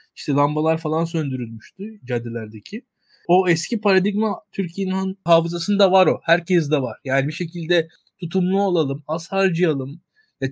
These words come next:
sanki Türkiye'nin dünyanın en ekstravagan ülkesi olduğunu da hisseden, ya dünyanın en büyük lüksleri Türkiye'de yaşanıyor, dünyanın en büyük harcam-, ya yok böyle bir şey. Siz dünyadan habersiz. Dünyadaki,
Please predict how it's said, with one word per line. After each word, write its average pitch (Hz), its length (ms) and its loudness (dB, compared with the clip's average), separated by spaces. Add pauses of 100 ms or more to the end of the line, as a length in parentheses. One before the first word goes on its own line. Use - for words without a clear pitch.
sanki 190 420 -2
Türkiye'nin 208 440 0
dünyanın 208 240 2
en 214 100 -8
ekstravagan 202 680 2
ülkesi 202 560 0
olduğunu 190 380 4
da 196 180 -2
hisseden, 135 500 0
ya 147 240 2
dünyanın 196 400 0
en 240 260 2
büyük 233 180 2
lüksleri 196 380 -4
Türkiye'de 208 380 -4
yaşanıyor, 196 400 -2
dünyanın 214 420 -4
en 233 200 -4
büyük 240 180 -4
harcam-, 214 400 2
ya 220 80 -2
yok 269 280 -2
böyle 202 240 4
bir 139 40 -6
şey. 120 200 -14 (100)
Siz 170 200 -10
dünyadan 294 320 -4
habersiz. 165 520 -4 (260)
Dünyadaki, 208 440 0